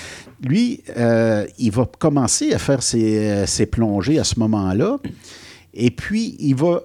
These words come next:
dès les premières, par contre, euh, plongées qu'il va faire, regretter de ne pas être en mesure d'imager ses observations.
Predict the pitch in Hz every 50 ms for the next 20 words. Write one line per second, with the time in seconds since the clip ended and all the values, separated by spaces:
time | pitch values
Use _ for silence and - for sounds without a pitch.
0 | - - 151 139 117 110 123 208 311 381 311 185 131 - - 127 117 117 139 147
1 | 165 175 165 156 - - - _ - 101 - - - 151 170 165 151 - - -
2 | - - - - 104 110 107 107 104 - - - 123 127 123 113 104 98 151 170
3 | - - 117 98 104 101 92 - 160 175 202 226 208 175 143 110 - - - -
4 | - - - - - 113 110 120 165 240 240 202 170 143 156 139 - - - 185
5 | 196 180 147 123 113 107 - - 196 202 170 196 202 185 - - 180 180 170 151
6 | 135 120 110 131 147 165 160 147 127 107 95 110 135 139 139 127 110 101 113 127
7 | 117 - - 98 87 98 92 - - - 92 90 92 90 82 85 - - 95 92